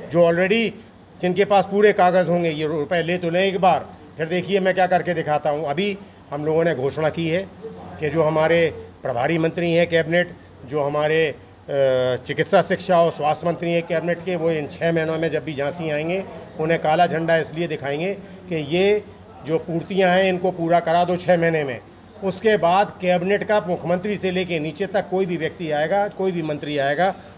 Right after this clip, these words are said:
वो काला झंडा देखेगा, उसकी गाड़ी के नीचे लेटेंगे, उसके सामने प्रदर्शन करेंगे। और झांसी से एक लखनऊ की रैली भी ले जा रहे हैं, इसीलिए हम लोग, कि आखिर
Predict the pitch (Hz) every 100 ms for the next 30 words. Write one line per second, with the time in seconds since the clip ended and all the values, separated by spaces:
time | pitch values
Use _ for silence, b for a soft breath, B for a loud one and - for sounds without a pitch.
0 | - 156 147 139 175 160 170 180 180 160
1 | 185 180 160 - 131 120 160 165 170 170
2 | 180 175 175 180 185 185 B - 151 -
3 | 175 160 156 151 139 147 147 175 175 170
4 | 202 247 180 147 143 202 135 131 - B
5 | - - 190 175 143 156 170 190 190 180
6 | B - 139 185 214 202 180 170 156 151
7 | 156 156 170 151 143 131 131 190 180 B
8 | B 175 175 160 202